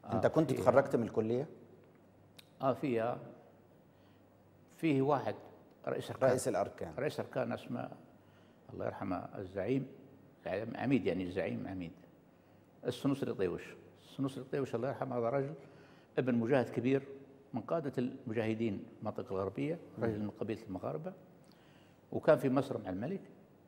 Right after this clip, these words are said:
Speaker 1: وخش-، ولما جاء وشكلوا جيش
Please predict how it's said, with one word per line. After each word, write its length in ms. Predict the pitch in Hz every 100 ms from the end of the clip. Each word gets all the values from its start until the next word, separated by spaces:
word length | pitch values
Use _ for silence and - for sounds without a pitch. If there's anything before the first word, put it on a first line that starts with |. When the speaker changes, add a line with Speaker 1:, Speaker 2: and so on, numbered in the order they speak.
| - - - - - -
Speaker 1:
وخش-، 320 | 104 151 - 139 139 135 135 143 147 104 110
ولما 320 | 123 151 139
جاء 180 | 147 147
وشكلوا 420 | - 165 - 139
جيش 320 | 131 185 -